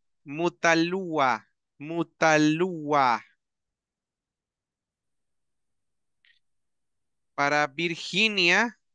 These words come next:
Mumachtia, Mumachtia.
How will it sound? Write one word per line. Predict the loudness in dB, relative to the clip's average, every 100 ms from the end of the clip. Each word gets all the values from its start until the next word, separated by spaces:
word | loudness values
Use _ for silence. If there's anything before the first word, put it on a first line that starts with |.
| _
Mumachtia, | -18 -6 -2 0 0 0 0 -4 -6 _ -4 -4 -2 0 2 2 2 0 -6 _
Mumachtia. | -16 -12 -10 -4 2 2 2 -2 -4 _ -2 -2 -2 -2 2 2